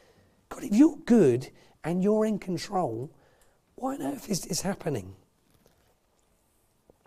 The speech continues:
My circumstances don't seem to be measuring up with your promises." For most Christians, our greatest doubts are actually born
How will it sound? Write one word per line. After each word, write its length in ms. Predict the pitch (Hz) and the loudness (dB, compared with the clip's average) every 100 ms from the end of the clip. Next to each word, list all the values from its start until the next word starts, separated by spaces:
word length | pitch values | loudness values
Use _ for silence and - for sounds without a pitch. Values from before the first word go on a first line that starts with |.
| _ _ _ _ _ _ _ _ _ _ _ - - | _ _ _ _ _ _ _ _ _ _ _ -20 -6
My 160 | 147 151 | -4 -2
circumstances 960 | - 247 240 208 - 160 135 - 131 | 4 4 4 -2 -2 0 -2 -2 -6
don't 320 | - 202 240 | 0 0 -2
seem 360 | - 190 202 185 | -4 -2 0 0
to 100 | 156 | -2
be 140 | 151 | 0
measuring 420 | 160 185 160 156 | 0 0 0 -2
up 180 | 175 180 | -2 -2
with 140 | 156 139 | -4 0
your 180 | 196 | 2
promises." 800 | 202 196 220 254 - 117 104 - - _ _ _ _ _ _ _ _ _ _ _ _ _ _ _ _ _ _ | 2 2 0 -2 -10 -14 -16 -16 -20 _ _ _ _ _ _ _ _ _ _ _ _ _ _ _ _ _ _
For 100 | - | -4
most 260 | 226 - 175 | -4 -4 -4
Christians, 460 | 233 254 - 180 | -2 -2 -2 -2
our 140 | 175 196 | -2 -2
greatest 580 | 196 220 233 208 185 - | 2 2 2 -6 -6 -4
doubts 460 | 196 196 - - | -4 -4 -6 -10
are 180 | - 147 | -8 -6
actually 400 | 202 - 190 160 | -6 -6 -4 -4
born 460 | - 185 208 190 | -2 0 0 0